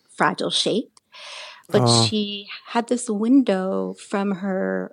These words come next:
Speaker 1: hospital room that was the window for the nicu, and she, she would just look out and sort of think about her baby.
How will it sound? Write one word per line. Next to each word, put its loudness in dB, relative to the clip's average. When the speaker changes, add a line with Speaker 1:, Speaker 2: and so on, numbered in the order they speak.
Speaker 1:
hospital -2
room 0
that 4
was 8
the 6
window 2
for 2
the -2
nicu, 2
and 0
she, -2
she -4
would -4
just -4
look -8
out 0
and -4
sort -4
of -12
think -6
about -2
her -4
baby. -6